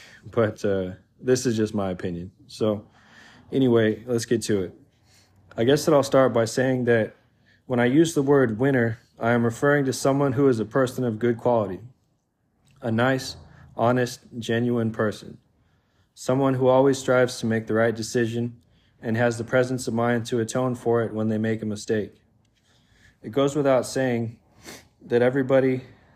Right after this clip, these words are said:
or that, shit. It goes without saying that nobody is without faults. Everyone has inadequacies, and that is nothing to feel bad about. I feel as though we try subconsciously to define ourselves by our inadequacies,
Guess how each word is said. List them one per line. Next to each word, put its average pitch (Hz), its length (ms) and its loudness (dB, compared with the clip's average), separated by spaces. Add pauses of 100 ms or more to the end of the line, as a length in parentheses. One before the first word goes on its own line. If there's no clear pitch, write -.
or 120 220 2
that, 110 260 -2 (420)
shit. - 360 -14 (640)
It 117 80 -4
goes 156 220 4
without 151 260 4
saying 135 500 4
that 117 120 2
nobody 131 380 4
is 123 140 4
without 113 400 2
faults. 98 460 -2 (360)
Everyone 139 460 2
has 127 240 2
inadequacies, 117 880 0 (400)
and 113 140 -4
that 123 120 6
is 117 120 0
nothing 123 340 2
to 117 60 0
feel 117 240 0
bad 110 240 2
about. 95 420 -6 (1080)
I 120 100 4
feel 143 260 4
as 120 140 2
though 127 240 6
we 117 160 0
try 123 320 2
subconsciously 123 800 -2
to 117 80 -2
define 120 460 -2
ourselves 113 480 -2
by 110 240 -2
our 110 120 0
inadequacies, 104 840 -6